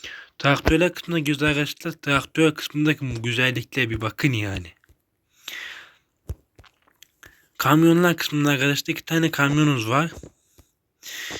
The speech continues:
Ee, çeşitli kısmında para var mı? Money yok arkadaşlar. Yapacak bir şey yok. Yani güzelce oyunda para biriktireceksiniz ve biriktirdiğiniz parayla çık.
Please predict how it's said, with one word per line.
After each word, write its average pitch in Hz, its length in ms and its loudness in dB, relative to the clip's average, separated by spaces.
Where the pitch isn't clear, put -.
Ee, 113 680 2
çeşitli - 360 -2
kısmında 180 760 4
para 156 340 4
var 160 220 6
mı? 175 260 -4
Money 190 460 2
yok 175 180 2
arkadaşlar. 127 420 0
Yapacak 156 420 2
bir - 60 -6
şey 143 220 4
yok. 151 140 0
Yani 131 480 -2
güzelce 135 580 2
oyunda 135 440 2
para 135 360 0
biriktireceksiniz 143 840 0
ve 143 220 -2
biriktirdiğiniz 135 460 2
parayla 143 440 2
çık. - 240 -8